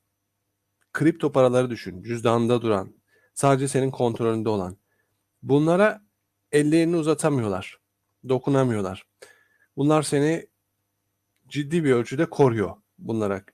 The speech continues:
Yani belli dönemler içerisinde fiyat manipülasyonları var. Mesela baskılanmış dolar, dolarla fiyatlanan diğer her şeyin fiyatının belirlenmesinde de,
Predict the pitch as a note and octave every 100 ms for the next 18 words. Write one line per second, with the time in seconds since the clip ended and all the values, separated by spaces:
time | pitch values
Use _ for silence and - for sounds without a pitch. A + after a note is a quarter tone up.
0 | _ _ A2+ G#2 G2+ G2+ - B2 B2 C3
1 | C3+ B2+ B2+ B2+ A#2 C3 A2+ - A#2 A#2
2 | - B2 - A#2 A#2 - A#2 A2+ B2+ A2
3 | A#2 A2+ G2+ G2+ A2 B2 A#2 A2+ A#2 -
4 | B2+ A#2 B2 A#2 A2 G2+ F3+ - _ _
5 | _ _ _ _ _ _ _ B2 A#2+ C3
6 | D#3 E3 D#3 D3 C#3+ D3+ D3+ D3 D3+ C#3
7 | D#3 E3+ - C#3 A#2 F#2 _ _ _ _
8 | _ _ _ _ _ - B2+ B2 C#3+ C3+
9 | C3+ B2+ A#2+ B2 B2 A#2+ - A#2+ C3 A#2
10 | G#2 A2